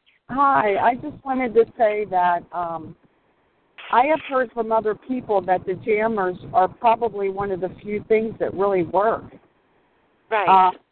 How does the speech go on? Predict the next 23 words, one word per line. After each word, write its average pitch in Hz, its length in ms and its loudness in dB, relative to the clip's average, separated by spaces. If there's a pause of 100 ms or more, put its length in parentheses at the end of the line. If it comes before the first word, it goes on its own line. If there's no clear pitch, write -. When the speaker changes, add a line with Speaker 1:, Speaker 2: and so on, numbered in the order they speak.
(320)
Speaker 1:
and 202 280 -4 (120)
so 220 140 0
I'm, 226 340 0 (240)
you 208 140 -8
know, 190 120 -2
I 196 220 0
think 233 260 -8
that's - 240 2 (300)
a 165 260 -4
good 196 240 -2
idea. 190 480 2 (160)
And 185 140 -6
if 185 120 -8 (100)
you 233 340 -4
can 190 600 0 (560)
get 220 180 4
a 196 60 0 (120)
jammer, 220 360 -2
and 214 220 -4
the 226 140 -4
thing 294 160 0
I 262 200 6
was 226 100 0